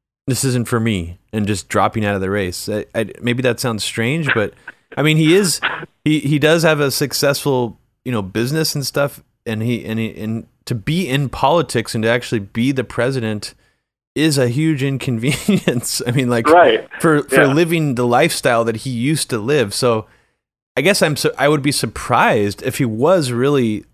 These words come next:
Speaker 1: that committed to being the president of the United States. Um, but, you know,
Speaker 2: That's an interesting point. I've, I've, I've thought that, about that too. Like, does he really want this, or is he just doing this? 'Cause, I mean, either way, he's won.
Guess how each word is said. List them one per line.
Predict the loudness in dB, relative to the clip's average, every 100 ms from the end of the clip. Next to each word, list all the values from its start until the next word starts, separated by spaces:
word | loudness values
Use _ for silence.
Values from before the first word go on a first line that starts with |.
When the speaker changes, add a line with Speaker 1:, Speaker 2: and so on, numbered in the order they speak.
| _ -4
Speaker 1:
that | 0 2 0
committed | -4 -2 0 0 -2 -2
to | -6
being | -6 -8 -6 -6
the | -6
president | -6 -6 -4 -4
of |
the | -4
United | -6
States. | -6 -4 -4 -4 -10 -14 -14 _ _ _ _
Um, | -4 -2 -4 -12 _ _ _ _
but, | -2 0 0
you | 0
know, | 0 -2 0
Speaker 2:
That's | 2 4
an | 4
interesting | 4 4 2 0
point. | 4 6 6 6
I've, | 4 4 -2 _
I've, | 2 2 -2 -20 _
I've | -2 2
thought | 2 4
that, | 2
about | 4 4 2
that | -2 0
too. | 2
Like, | 2 0
does | -2
he | 0
really | 0 2 2
want | 2 4 2 2
this, | 0 0 -2
or | 0
is | 0
he | 2
just | -2 0
doing | 0 2 4
this? | 2 0 _ _ _ _ _ _ _ 2
'Cause, | 4
I |
mean, | 6 4
either | 4 6
way, | 8 6
he's | 4 0 2
won. | 4 4 0